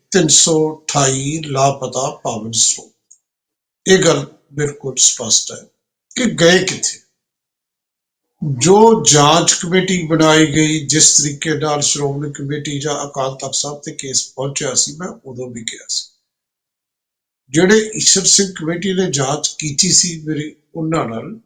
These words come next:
ਇੰਟਰਵਿਊ ਵੀ ਹੋਈ ਸੀ, ਚੈਨਲ ਤੇ ਆਏ ਸੀ ਤੇ ਉਹਨਾਂ ਨਾਲ ਗੱਲਬਾਤ ਕੀਤੀ ਸੀ ਕਮੇਟੀ ਮੈਂਬਰਸ।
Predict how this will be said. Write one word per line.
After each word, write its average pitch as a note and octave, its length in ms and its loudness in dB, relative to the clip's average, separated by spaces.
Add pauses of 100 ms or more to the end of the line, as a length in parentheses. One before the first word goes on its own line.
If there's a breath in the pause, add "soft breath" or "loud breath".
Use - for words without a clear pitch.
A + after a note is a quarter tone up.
ਇੰਟਰਵਿਊ A#2+ 460 -10
ਵੀ A#2+ 200 -8
ਹੋਈ A2+ 100 -8
ਸੀ, F#3 240 -6
ਚੈਨਲ B2+ 380 -4
ਤੇ C#3+ 140 -8
ਆਏ A#2 340 -8
ਸੀ D3 280 -2
ਤੇ D#3+ 160 -12
ਉਹਨਾਂ C3+ 260 -12
ਨਾਲ G#2+ 360 -14 (460)
ਗੱਲਬਾਤ B2 420 -8
ਕੀਤੀ A#2+ 260 -8
ਸੀ - 240 -4
ਕਮੇਟੀ B2+ 240 -12
ਮੈਂਬਰਸ। - 520 -20